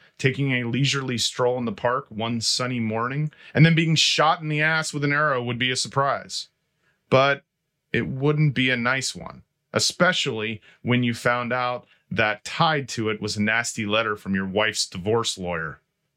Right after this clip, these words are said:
So, if you're seriously contemplating embarking on the path of an entrepreneur, then I must warn you, it really isn't a walk in the park. There are potentially deadly arrows flying about all over the place,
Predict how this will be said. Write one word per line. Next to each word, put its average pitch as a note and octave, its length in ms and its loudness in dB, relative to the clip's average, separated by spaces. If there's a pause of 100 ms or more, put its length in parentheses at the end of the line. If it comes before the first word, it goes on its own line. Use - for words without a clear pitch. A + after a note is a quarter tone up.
(200)
So, E3 520 4 (280)
if - 140 0
you're D3 80 0
seriously C#3+ 480 -2
contemplating C3 680 -2
embarking A#2 560 -2
on A2+ 100 -4
the G#2 60 -4
path A#2 340 -2
of G#2+ 160 -8 (260)
an A2+ 260 0
entrepreneur, B2 720 0 (420)
then C3 260 2
I B2 140 -2
must C3 640 -2
warn A2+ 440 0
you, F2 260 -2 (760)
it B2+ 180 2
really C3+ 760 2
isn't A#2 520 -2 (120)
a G#2+ 140 0
walk G#2 420 0
in G2 100 0
the F#2+ 80 0
park. G2 500 -4 (580)
There C3+ 120 6
are C#3+ 40 4
potentially C#3+ 540 -2
deadly C#3+ 540 0
arrows C#3+ 400 0
flying C#3 520 0
about C3 400 0
all C3 300 0
over A#2 160 -2
the F#3+ 80 0
place, - 520 -6